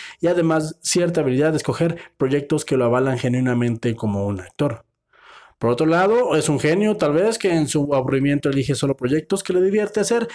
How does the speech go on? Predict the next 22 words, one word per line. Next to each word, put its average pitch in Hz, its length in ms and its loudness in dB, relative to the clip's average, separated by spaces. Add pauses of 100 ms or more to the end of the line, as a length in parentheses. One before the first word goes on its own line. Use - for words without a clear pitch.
(240)
y 214 80 2
de 220 100 2
vez 226 220 2
en 208 120 2
vez 170 220 2
le 156 80 2
da 147 160 2
por 139 120 0
actuar 131 480 -2
para 123 260 0
callar 107 400 0
bocas. - 680 -12 (300)
Es 175 300 0
todo 180 180 2
un 180 100 2
misterio 190 460 2
si 160 60 2
a 143 40 2
mí 135 80 2
me 135 100 2
lo 123 100 0
preguntan. 135 540 0